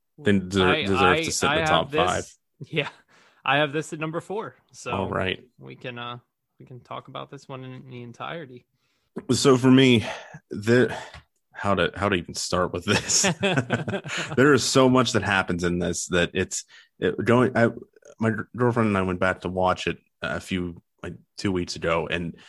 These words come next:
Speaker 1: I forgot how much actually happens in this. It's
Speaker 2: Yes.
Speaker 1: just jam-packed with events and character development, and it, the Russos <laughs> really had a challenge with this one to,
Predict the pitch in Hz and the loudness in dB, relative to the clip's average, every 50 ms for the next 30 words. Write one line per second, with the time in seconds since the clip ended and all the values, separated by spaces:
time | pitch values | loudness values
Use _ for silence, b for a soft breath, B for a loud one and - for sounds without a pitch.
0 | b b b b b b _ _ - 101 101 - - 113 107 104 101 95 - 90 | b b b b b b _ _ -4 -4 -2 -2 0 -2 2 4 2 2 2 0
1 | 95 95 92 92 87 85 - - - 92 92 90 - - 90 80 - - 87 85 | -2 0 0 2 0 0 0 -2 -2 -2 -2 -2 -4 -6 -8 -8 -6 -4 -4 -4
2 | 82 - 87 80 - 85 85 82 82 85 85 - - - - _ _ _ _ _ | -4 -4 -6 -8 -8 -8 -10 -10 -10 -10 -10 -10 -12 -14 -14 _ _ _ _ _
3 | - 120 117 110 104 - 101 - - _ - - 101 95 92 92 82 - 92 87 | -10 -10 -10 -8 -6 -4 -6 -6 -6 _ -6 -2 0 0 0 0 -2 0 0 0
4 | 87 - - 87 80 87 85 85 87 85 85 85 - - - b b b b b | 0 -2 -6 -10 -10 -10 -6 -2 -2 -2 -2 -2 -6 -8 -10 b b b b b
5 | b _ - 92 90 92 87 80 - - - 95 90 85 - 82 80 80 80 80 | b _ -2 -2 0 0 -2 -4 -6 -2 0 2 2 2 0 -4 -6 -2 -2 -2
6 | 85 85 85 85 85 82 - - 76 85 85 82 82 80 - b b b b b | -2 -2 -6 -6 -8 -8 -8 -4 -4 -2 -2 -2 -4 -8 -10 b b b b b
7 | b b _ _ _ - 101 95 90 - - _ - - 78 - - 113 104 107 | b b _ _ _ 0 0 0 0 -2 -10 _ -12 -12 -10 -8 -8 -6 -4 -4
8 | 104 101 120 127 127 120 - - 120 113 113 107 92 87 - - - 117 117 - | 0 2 4 4 4 4 4 4 6 6 6 4 4 0 -4 -2 0 0 0 0
9 | - - - - - _ - 101 110 107 110 117 123 123 131 131 127 120 117 113 | -2 -6 -10 -16 -20 _ -8 -6 -2 0 2 2 4 6 6 8 8 8 8 6
10 | 101 107 101 98 95 - - 104 95 92 90 87 85 80 87 82 - - 85 82 | 6 4 2 0 2 2 2 2 2 2 2 0 -2 -2 -4 -6 -2 -2 -2 -2
11 | - - 92 87 85 82 85 87 82 - - - 92 90 90 90 87 87 85 | -2 -4 -2 0 0 2 0 -2 -4 -6 -4 -2 0 0 0 0 0 -2 -4